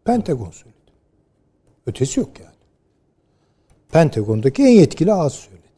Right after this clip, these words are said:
Yok Biden o ara katil dedi. İşte hedefte Rusya var dedi. Önceliğimiz o dedi falan. Bunların hepsi geçti. Hı hı. E şimdi ağırlıklı olarak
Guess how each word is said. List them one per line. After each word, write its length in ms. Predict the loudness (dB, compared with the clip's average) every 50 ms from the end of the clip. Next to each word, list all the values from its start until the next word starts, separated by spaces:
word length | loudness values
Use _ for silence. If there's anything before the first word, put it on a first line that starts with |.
| _ _ _ _ _ _ _ _ _ _ _ _ _ _ _ _ _ 4
Yok 220 | 4 4 4 2
Biden 400 | 2 2 4 4 2 2 0 0
o 80 | -2 -2
ara 160 | -2 -2 -4
katil 560 | -2 -2 -2 -2 -2 -2 -4 -4 -6 -2 0
dedi. 320 | 0 0 2 0 -2 -4 -4 -8 -14
İşte 300 | -16 -16 -12 -8 -8 -8 -8 -8 -14 _ _ _
hedefte 480 | -6 -2 0 0 0 0 -2 -6 -6
Rusya 420 | -6 -8 -10 -6 -4 -2 0 0 0
var 260 | 0 0 -2 -2 -4
dedi. 240 | -8 -4 -2 0 0
Önceliğimiz 640 | 2 0 0 0 0 0 0 0 -2 -2 -4 -6 -4
o 220 | -2 0 0 2
dedi 220 | 0 0 0 -2 -4
falan. 380 | -4 -4 -4 -4 -4 -4 -4
Bunların 220 | -4 -4 -4 -4 -6
hepsi 260 | -6 -10 -12 -12 -4
geçti. 420 | -4 -2 -2 -4 -6 -14 -18 -20
Hı 260 | -20 -20 _ _ -20
hı. 220 | -20 -20 -20 -20 -20 -20 _ _ _ _ _ _ -8
E 40 | -8
şimdi 600 | -4 -2 -2 -2 0 0 0 0 0 0 -2 -6 -8 0
ağırlıklı 480 | 2 4 4 4 4 2 -2 -4 -2 -2
olarak 500 | -2 -2 -2 -2 -2 -2 -2 -4 -10